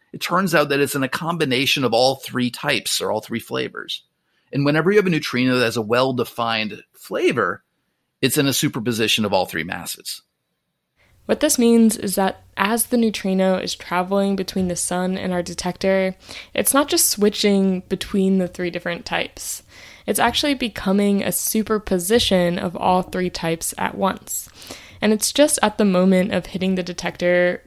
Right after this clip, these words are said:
Speaker 2: where it settles on one.
Speaker 1: Okay, so neutrinos are intrinsically in these superpositions with these different characteristics, but it still doesn't explain why they oscillate or transform from one kind of neutrino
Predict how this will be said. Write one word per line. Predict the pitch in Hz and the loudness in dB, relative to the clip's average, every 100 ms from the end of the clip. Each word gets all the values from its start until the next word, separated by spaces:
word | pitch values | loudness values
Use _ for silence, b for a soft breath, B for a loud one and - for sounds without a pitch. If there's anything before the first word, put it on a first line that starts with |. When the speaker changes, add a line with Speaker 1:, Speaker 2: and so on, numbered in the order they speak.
| - | -6
Speaker 2:
where | 180 175 175 | 0 2 0
it | 175 185 - | -2 -4 -4
settles | - 185 180 170 | 0 4 4 4
on | - 170 | 0 -6
one. | - - - 208 208 _ - - - - | -4 -6 -8 -12 -14 _ -20 -20 -10 -4
Speaker 1:
Okay, | 175 135 | 0 2
so | - | 4
neutrinos | 196 196 - 320 339 220 | 4 2 0 -2 -2 0
are | 170 | 0
intrinsically | 165 - 214 220 196 175 165 | 0 0 0 2 2 4 2
in | 156 151 | 2 2
these | 151 139 | 2 2
superpositions | - - 147 - 110 131 120 107 95 | -2 -6 -8 -4 0 2 2 -2 -2
with | 117 104 | -4 -4
these | 123 107 | -4 -2
different | 139 147 135 | -2 -2 -2
characteristics, | 117 113 101 87 - - - _ B B B B B | -2 -2 -4 -4 -6 -6 -10 _ B B B B B
but | 151 | 0
it | 170 | 0
still | 170 - 262 294 | 0 -2 -2 -2
doesn't | 269 233 202 | 0 2 4
explain | 160 - - 147 151 147 127 | 4 0 -2 0 2 2 0
why | 123 143 147 | 2 4 4
they | 143 131 | 2 2
oscillate | 110 127 - 127 120 113 | 0 -2 0 0 2 2
or | 98 | -2
transform | - 120 117 - - 165 147 123 117 - _ _ - | -2 -4 -4 -6 -6 -2 2 2 0 -6 _ _ -2
from | 127 120 | 0 2
one | 156 208 | 2 2
kind | 156 156 147 | 0 0 0
of | 131 | 0
neutrino | 123 110 - 117 110 104 104 | 0 -2 -2 -4 -2 -2 -4